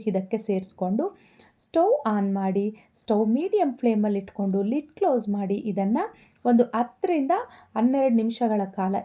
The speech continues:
ಇದನ್ನ ಕುಕ್ ಮಾಡ್ಕೋಬೇಕಾಗತ್ತೆ. ಈಗ ಲಿಡ್ ಕ್ಲೋಸ್ ಮಾಡ್ತಾ ಇದ್ದೀನಿ. ಇದು ನ-, ನೀವು ಈ ರೀತಿಯಾಗಿ ಕಪ್ಪನ್ನ ಅಳತೆ ಇಟ್ಕೊಂಡ್ರೆ ತುಂಬ ಈಸಿ ಆಗುತ್ತೆ ಫ್ರೆಂಡ್ಸ್.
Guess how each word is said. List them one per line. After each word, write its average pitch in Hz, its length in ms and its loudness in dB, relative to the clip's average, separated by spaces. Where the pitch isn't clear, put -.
ಇದನ್ನ 185 220 0
ಕುಕ್ 233 320 -4
ಮಾಡ್ಕೋಬೇಕಾಗತ್ತೆ. 185 1080 -4
ಈಗ 262 140 -2
ಲಿಡ್ 240 280 -2
ಕ್ಲೋಸ್ 214 320 -2
ಮಾಡ್ತಾ 185 340 -6
ಇದ್ದೀನಿ. 190 420 -4
ಇದು 262 260 -4
ನ-, 233 240 0
ನೀವು 320 280 2
ಈ 370 120 6
ರೀತಿಯಾಗಿ 359 600 2
ಕಪ್ಪನ್ನ 302 560 0
ಅಳತೆ 240 380 4
ಇಟ್ಕೊಂಡ್ರೆ 214 460 2
ತುಂಬ 240 300 4
ಈಸಿ 214 300 0
ಆಗುತ್ತೆ 180 460 -2
ಫ್ರೆಂಡ್ಸ್. 247 380 -6